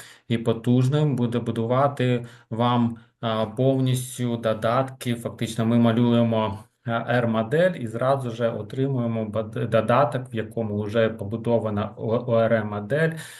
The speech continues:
Y M L, побудована база даних, структури бази даних, зразу же програмний код написаний, який,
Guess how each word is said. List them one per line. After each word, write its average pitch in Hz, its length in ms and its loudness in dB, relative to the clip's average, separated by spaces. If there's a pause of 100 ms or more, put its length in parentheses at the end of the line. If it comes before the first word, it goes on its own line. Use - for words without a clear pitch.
(120)
Y 107 440 0
M 110 200 2
L, 135 480 2
побудована 113 680 0
база 104 360 -4
даних, 135 580 0 (260)
структури 131 680 0
бази 127 340 2
даних, 127 760 0
зразу 113 400 2
же 110 120 -4
програмний 107 560 0
код 156 300 0
написаний, 139 720 0
який, 131 480 2